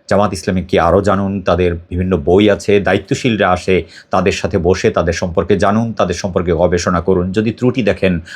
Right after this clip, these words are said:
আপনি অন্য কারো সাথে হলেও আপনাকে কোনো না কোনো ইসলামী সংগঠনের সাথে থাকতে হবে, ইসলামপ্রিয় লোকদের, লোকজনদের সাথে থাকতে হবে। আমার পরামর্শ হচ্ছে বাংলাদেশে জামাত ইসলামী এখন এইসব ক্ষেত্রে অনেক এগিয়ে।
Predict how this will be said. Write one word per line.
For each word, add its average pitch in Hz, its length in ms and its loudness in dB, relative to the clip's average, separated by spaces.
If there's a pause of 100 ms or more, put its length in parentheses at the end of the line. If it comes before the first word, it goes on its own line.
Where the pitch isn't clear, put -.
আপনি 85 220 0
অন্য 85 320 0
কারো 104 180 0
সাথে 92 260 -4
হলেও 90 380 2 (240)
আপনাকে 90 340 -2
কোনো 110 240 -2
না 120 80 -2
কোনো 95 180 -4
ইসলামী 85 300 -4
সংগঠনের 82 500 -4
সাথে 85 240 0
থাকতে 98 280 -4
হবে, 101 280 2 (240)
ইসলামপ্রিয় 123 560 -2
লোকদের, 92 360 0 (380)
লোকজনদের 101 500 0
সাথে 82 200 -2
থাকতে 85 300 -2
হবে। 82 260 0 (200)
আমার 92 280 0
পরামর্শ 87 460 0
হচ্ছে 85 420 -2 (180)
বাংলাদেশে 82 500 -2
জামাত 85 320 0
ইসলামী 90 280 -4
এখন 85 280 -2
এইসব 82 280 -4
ক্ষেত্রে 87 280 -4
অনেক 87 360 0
এগিয়ে। 107 340 4